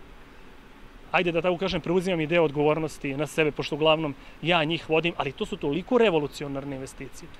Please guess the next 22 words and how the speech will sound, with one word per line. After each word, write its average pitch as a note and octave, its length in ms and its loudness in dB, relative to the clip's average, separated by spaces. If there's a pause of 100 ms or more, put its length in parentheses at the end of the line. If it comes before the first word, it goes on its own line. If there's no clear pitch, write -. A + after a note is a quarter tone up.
(120)
to D3+ 120 -4
su - 120 -12
toliko E3+ 440 0
velike F#3+ 500 2
investicije. - 580 -8 (500)
Oni G3 140 0
će G#3 120 -4
takav B3 380 2
kvalitativan G3 760 -2 (540)
pomak G#3+ 380 4
napred F3+ 420 2
napraviti E3 540 2
da, C#3 160 6 (460)
a, C#3+ 400 0 (260)
to F#3+ 140 4
ne D#3 180 2
može F#3+ 300 0
da, F#3 280 2 (360)
da E3+ 220 -2
krene F#3+ 420 2
jednim F3+ 300 2 (340)
pucom, D#3+ 480 -2